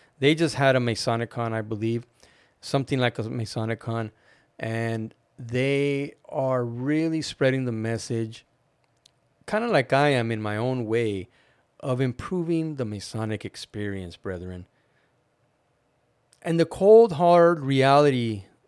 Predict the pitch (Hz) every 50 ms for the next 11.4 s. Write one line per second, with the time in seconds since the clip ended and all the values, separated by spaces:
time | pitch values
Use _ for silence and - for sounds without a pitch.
0 | _ - 147 139 147 143 127 117 110 107 104 101 - _ _ _ _ _ _ _
1 | _ - - 139 135 135 143 139 135 135 - _ _ _ _ _ _ _ _ _
2 | _ - 147 123 120 147 185 185 151 113 107 135 131 117 - - - - - -
3 | 110 - - 135 117 - 127 - - 110 98 95 95 90 87 82 - - _ _
4 | _ _ _ _ _ _ _ _ _ _ _ - 160 175 185 190 196 185 - 139
5 | - - 165 151 147 - 147 143 147 143 - 123 110 110 123 113 - - - -
6 | 131 123 120 110 101 92 104 101 98 95 85 - _ _ _ _ _ _ _ _
7 | _ _ _ _ _ _ _ _ _ _ _ _ _ _ _ 123 127 156 175 170
8 | 135 127 165 160 165 160 143 - - 151 123 - - - 147 151 143 131 127 123
9 | 123 123 123 127 123 123 - _ _ _ _ _ _ _ - 117 110 113 110 120
10 | - 160 123 110 107 113 127 139 147 120 127 120 117 117 113 - - - 143 135
11 | 127 107 117 117 113 110 113 110